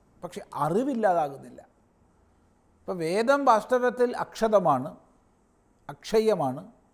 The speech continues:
അങ്ങനെയുള്ള വേദം ഉപദേശിക്കപ്പെട്ട ക്രമം അനുസരിച്ച് നമുക്ക് മൂന്ന് ലക്ഷണങ്ങളോട് കൂടിയതാണെന്ന് മ-, മനസ്സിലാക്കാം.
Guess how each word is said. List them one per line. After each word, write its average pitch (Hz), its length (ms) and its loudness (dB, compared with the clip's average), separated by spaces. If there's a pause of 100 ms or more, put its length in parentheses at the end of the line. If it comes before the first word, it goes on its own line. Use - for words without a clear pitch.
(560)
അങ്ങനെയുള്ള 302 520 4 (100)
വേദം 202 320 8 (1700)
ഉപദേശിക്കപ്പെട്ട 262 1040 0 (140)
ക്രമം 208 320 4 (240)
അനുസരിച്ച് 180 560 -4 (1160)
നമുക്ക് 240 360 -4
മൂന്ന് 247 240 0 (100)
ലക്ഷണങ്ങളോട് 214 760 0
കൂടിയതാണെന്ന് 170 680 -2
മ-, - 80 -18 (100)
മനസ്സിലാക്കാം. 143 500 -16